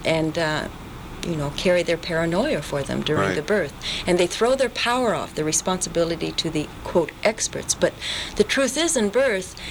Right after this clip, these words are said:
Speaker 1: it's happening in the woman's body. She knows what's going on if she can just clear the road and listen to the baby. The baby wants to be born.
Speaker 2: Mm-hmm.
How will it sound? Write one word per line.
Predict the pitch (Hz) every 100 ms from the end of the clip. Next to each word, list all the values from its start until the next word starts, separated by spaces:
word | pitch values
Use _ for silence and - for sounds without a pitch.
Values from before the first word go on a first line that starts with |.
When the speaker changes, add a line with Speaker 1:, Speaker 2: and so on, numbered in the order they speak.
| -
Speaker 1:
it's | 208
happening | - 247 262 196 185 -
in | 180 180 214 -
the | 180
woman's | 196 254 311 285
body. | - 151 143 135 147 - - - - -
She | - - 262 349
knows | 359 202 165
what's | 170 156
going | - 165 156 151
on | - 147
if | 165
she | - 196
can | 208
just | 202 320 339 -
clear | - 302 302
the | 302 277
road | 262 285 320 185 214 - - -
and | 196
listen | 202 196 208
to | 220
the | 208
baby. | 185 196 247 - -
The | 208
baby | 170 202 254 254 240
wants | 196 202 202
to | -
be | 208 208
born. | - 151 135 98
Speaker 2:
Mm-hmm. | 104 104